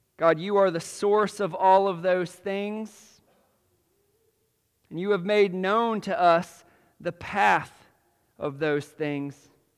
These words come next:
And we know that that is through your Son, Jesus Christ. So God, we thank you today and in always for the salvation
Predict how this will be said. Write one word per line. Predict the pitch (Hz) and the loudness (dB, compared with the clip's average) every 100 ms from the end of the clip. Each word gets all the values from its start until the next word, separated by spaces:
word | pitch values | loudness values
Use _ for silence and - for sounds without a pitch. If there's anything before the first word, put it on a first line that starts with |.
| _ _ _ _ _ _ _ _ _ _ | _ _ _ _ _ _ _ _ _ _
And | 147 160 | -12 -6
we | 196 | -6
know | 202 202 202 | 0 2 0
that | 190 | 0
that | 190 190 | 0 2
is | 185 180 170 - _ _ _ _ _ - | 0 -4 -6 -14 _ _ _ _ _ -6
through | 180 | -4
your | 185 180 | -2 -4
Son, | - 170 160 156 147 _ _ _ _ _ | -6 -6 -6 -6 -12 _ _ _ _ _
Jesus | 131 160 143 139 | -12 -10 -10 -14
Christ. | - - 113 - _ _ _ _ _ _ _ _ _ _ _ _ _ _ _ _ | -18 -20 -20 -20 _ _ _ _ _ _ _ _ _ _ _ _ _ _ _ _
So | 151 | -4
God, | 170 175 | 2 2
we | 180 196 | 0 -6
thank | 196 196 190 185 | -4 -4 -4 -6
you | 175 160 139 _ _ _ _ _ _ _ _ _ _ _ _ | -6 -8 -10 _ _ _ _ _ _ _ _ _ _ _ _
today | 175 156 190 190 190 185 | -12 0 4 4 4 2
and | 180 | -2
in | 170 | 0
always | 175 175 180 160 151 175 180 - - _ _ _ _ _ _ _ _ - | 4 4 4 2 0 -2 -6 -16 -20 _ _ _ _ _ _ _ _ -16
for | 156 | -12
the | 156 | -10
salvation | - 185 180 151 185 196 196 - 165 147 | -2 2 2 0 -4 -4 -6 -8 -8 -8